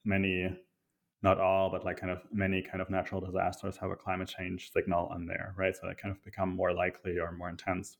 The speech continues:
related to climate change. So that's kind of where we are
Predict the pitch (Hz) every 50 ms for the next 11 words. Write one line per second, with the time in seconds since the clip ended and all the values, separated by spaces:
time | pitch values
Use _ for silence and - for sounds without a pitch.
0 | _ - 98 98 95 - 98 - - _ _ - 95 92 95 95 - - 98 98
1 | 92 - _ _ _ _ _ _ _ _ _ _ _ _ _ - - 110 101 113
2 | 117 117 - - 110 104 98 92 90 - - - - 104 98 92 92 92 92 90
3 | 87 90 87 87 87 90 85 -